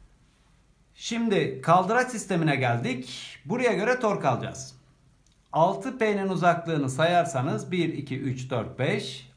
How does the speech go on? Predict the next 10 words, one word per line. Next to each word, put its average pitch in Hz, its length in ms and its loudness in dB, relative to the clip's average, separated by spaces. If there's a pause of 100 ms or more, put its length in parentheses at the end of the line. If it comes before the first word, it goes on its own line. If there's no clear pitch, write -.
Altı 196 540 0
P 139 420 0
çarpı 127 580 -2
beş 196 480 -6
eşittir 190 800 -4 (340)
X - 260 -6
çarpı 190 600 -2 (140)
iki 160 260 -6
olur 117 200 -2
arkadaşlar. 107 800 -4